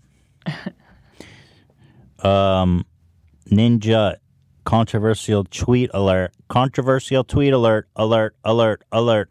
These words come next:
alert. <laughs> Tell me what y'all think about this. Let's have a group discussion. What's with this guy eating a sandwich?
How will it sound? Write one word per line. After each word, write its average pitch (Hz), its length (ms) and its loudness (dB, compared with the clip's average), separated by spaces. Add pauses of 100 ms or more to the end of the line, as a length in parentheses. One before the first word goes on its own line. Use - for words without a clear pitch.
alert. 113 400 -4 (500)
<laughs> 165 120 -18 (500)
Tell 113 140 -10
me 113 60 -10
what 113 120 -12
y'all 95 200 -10
think 87 220 -16
about 73 280 -18
this. 80 160 -20
Let's 82 140 -20
have 90 120 -12
a 85 60 -14
group 82 320 -16
discussion. - 560 -20 (920)
What's 156 160 -20
with 214 100 -14
this 127 120 -12
guy 107 160 -6
eating 104 220 -8
a 92 40 -10
sandwich? - 680 -16